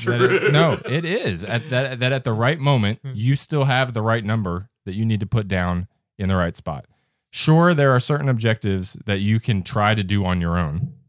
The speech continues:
Speaker 1: but even that's a gamble, right? Because if I have A five plus B five equals C five, right, I can try to, try to work on that and say, "Okay, which one of these numbers is the highest priority?" Like you said,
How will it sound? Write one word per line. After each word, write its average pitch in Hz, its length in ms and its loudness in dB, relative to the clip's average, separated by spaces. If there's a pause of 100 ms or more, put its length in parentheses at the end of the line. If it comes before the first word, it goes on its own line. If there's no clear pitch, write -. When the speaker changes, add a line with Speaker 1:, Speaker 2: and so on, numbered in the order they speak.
(560)
Speaker 1:
but 120 120 2
even 139 180 4
that's 160 200 2
a 101 40 0
gamble, 71 440 -6 (200)
right? 104 280 -2
Because 117 520 2 (840)
if - 140 -8
I 123 120 4
have 117 400 2
A 120 200 2
five 107 340 2
plus 101 200 -2
B 101 220 -2
five 95 340 0
equals 90 360 -4
C 110 180 0
five, 78 460 -6 (720)
right, 98 220 -4 (420)
I 120 120 2
can 147 140 0
try 123 280 0
to, - 120 -12 (220)
try 113 200 2
to 113 80 2
work 104 200 -2
on 90 140 0
that 98 200 0 (120)
and 92 200 -4
say, 95 220 0
"Okay, 92 240 -2
which 98 220 -4
one 107 100 0
of 104 60 0
these 95 180 -2
numbers 92 320 -2
is 85 80 -8
the 82 80 -8
highest 87 260 -4
priority?" 85 380 -4
Like 87 220 -8
you 101 60 -8
said, 71 300 -10